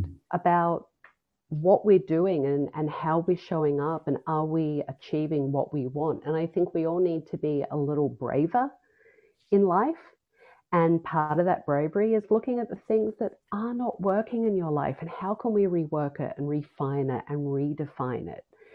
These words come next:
So anyone can come to Bitch Camp and get something from it if you want to do, to do the work. So I'm really not targeting a specific demo. I'm targeting people that want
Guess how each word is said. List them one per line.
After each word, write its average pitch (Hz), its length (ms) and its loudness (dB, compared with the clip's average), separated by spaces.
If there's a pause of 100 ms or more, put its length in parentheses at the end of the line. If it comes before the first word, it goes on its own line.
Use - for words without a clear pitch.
(480)
So 202 480 8 (1400)
anyone 247 600 2 (1080)
can 180 140 4
come 135 220 0
to 139 120 -6
Bitch 131 240 0
Camp 123 280 -6
and 131 120 0
get 139 260 -4
something 135 340 -4
from 190 360 2
it 127 260 -2
if 180 220 -2
you 185 160 2
want 156 300 0
to 175 60 -4
do, 147 520 0 (460)
to 160 100 -2
do 143 200 2
the 139 120 0
work. 139 320 0
So 185 120 4
I'm 233 220 6
really 247 260 2
not 220 220 0
targeting 170 640 -2 (160)
a 156 180 0
specific - 960 -2 (320)
demo. 190 560 2 (420)
I'm 180 120 0
targeting 196 500 2
people 180 360 -2
that - 200 -6
want 156 320 -2